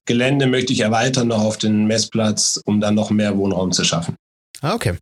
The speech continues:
Speaker 2: Jetzt ist unser Schwerpunktthema natürlich, du hast es schon gesagt, Mobilität. Und du hast auch ganz viele, äh, Sachen schon genannt, äh, die du vorhast. Ich hatte mir auch in der Recherche einige Dinge rausgeschrieben. Das geht ja auch, das geht ja an ganz viele Stellschrauben. Monatsticket für alle, für, für,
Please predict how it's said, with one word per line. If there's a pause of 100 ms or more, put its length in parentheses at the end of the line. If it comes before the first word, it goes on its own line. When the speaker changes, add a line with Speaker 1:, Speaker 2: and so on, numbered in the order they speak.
(140)
Speaker 2:
Jetzt
ist
unser
Schwerpunktthema
natürlich,
du
hast
es
schon
gesagt,
Mobilität.
Und
du
hast
auch
ganz
viele,
äh,
Sachen
schon
genannt,
äh,
die (180)
du
vorhast.
Ich
hatte
mir
auch
in
der
Recherche
einige
Dinge
rausgeschrieben.
Das
geht
ja
auch, (100)
das
geht
ja
an
ganz
viele
Stellschrauben. (120)
Monatsticket
für
alle,
für, (220)
für,